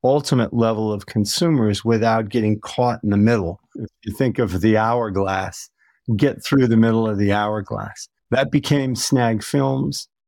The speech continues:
That was our objective. We ended up having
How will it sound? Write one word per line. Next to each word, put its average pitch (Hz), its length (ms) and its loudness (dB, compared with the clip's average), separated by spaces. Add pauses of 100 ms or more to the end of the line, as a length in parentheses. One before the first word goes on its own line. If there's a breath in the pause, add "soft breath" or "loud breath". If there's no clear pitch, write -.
(120)
That 113 240 0
was 120 540 0 (240)
our 113 200 2
objective. 113 680 0 (240)
We 117 220 4
ended 117 400 0
up 113 320 0 (340)
having 117 560 -2